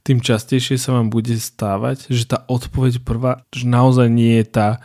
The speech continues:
ktorú ste chceli dostať, alebo respektíve tá najlepšia, najsprávnejšia, najkorektnejšia. Čiže ako keby to je tá prvá výhrada. E, už vidíme napríklad, že fórum Stack Overflow,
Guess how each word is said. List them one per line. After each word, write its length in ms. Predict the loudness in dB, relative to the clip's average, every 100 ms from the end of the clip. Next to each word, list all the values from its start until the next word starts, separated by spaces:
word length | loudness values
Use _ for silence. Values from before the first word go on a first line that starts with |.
| -20 -20 _
ktorú 240 | -2 -2
ste 160 | 0 -6
chceli 320 | -6 -4 -2
dostať, 480 | -2 -4 -6 -12 -10
alebo 240 | -8 -8
respektíve 480 | -8 -10 -14 -8 -10
tá 320 | -6 -6 -8 -10
najlepšia, 720 | -6 -2 -2 -2 -6 -6 -4
najsprávnejšia, 880 | -4 -6 -6 -8 -6 -6 -10 -6 -6
najkorektnejšia. 880 | -4 -6 -4 -8 -8 -16 -14 -12 -12 -12 -20 -20 -4
Čiže 140 | -2 -2
ako 80 | -4
keby 160 | 0 0
to 80 | 0
je 20 |
tá 160 | -2 -2
prvá 320 | -2 -2 -2
výhrada. 480 | -2 -2 -2 -2 -4 -6 -20 -20 -12
E, 160 | -8 -4
už 320 | 2 2 4 2
vidíme 400 | 2 0 2 0
napríklad, 560 | 0 -4 -4 -4 -4
že 320 | -6 -6 -8 -12 -20 -20 -14
fórum 560 | -2 0 2 0 -4
Stack 400 | -6 -4 -4 -2
Overflow, 720 | -2 0 -4 -2 -2 -2 -4